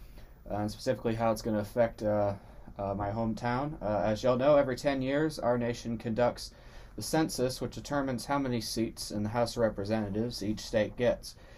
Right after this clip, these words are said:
Each state, um, then gets the census information and draws their congressional maps, with some states being more honorable with the process and others resorting to gerrymandering.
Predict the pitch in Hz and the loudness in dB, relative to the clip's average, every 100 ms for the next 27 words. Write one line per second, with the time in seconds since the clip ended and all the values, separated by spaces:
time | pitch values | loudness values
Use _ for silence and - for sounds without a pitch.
0 | - - - - - - 139 170 - - | -18 -16 -14 -14 -16 -4 4 4 2 4
1 | 160 170 - - - - - - 131 135 | 6 6 0 -14 -18 -18 -16 0 6 8
2 | 127 113 104 - - - - - - 147 | 8 6 4 -2 -8 -18 -18 4 10 10
3 | 156 139 131 - 120 - 165 165 127 123 | 10 8 6 2 0 2 2 2 0 0
4 | 107 113 113 107 110 98 113 123 123 - | 2 4 4 2 -2 -2 4 6 6 4
5 | 110 110 113 113 107 - 98 98 104 - | 4 4 2 2 2 0 -2 2 0 0
6 | - 107 95 143 151 151 - 117 107 - | -8 -8 0 2 2 2 2 2 0 -4
7 | 113 107 107 - 110 107 127 139 139 123 | 0 2 2 0 0 2 2 4 4 8
8 | 131 127 123 - 127 127 135 120 107 120 | 8 8 2 6 6 6 2 4 2 2
9 | 117 120 117 - - 120 101 101 98 98 | 4 2 0 -4 -2 -2 2 2 0 -4
10 | 95 120 120 104 95 92 92 92 95 | 0 4 4 2 0 -2 0 -2 -2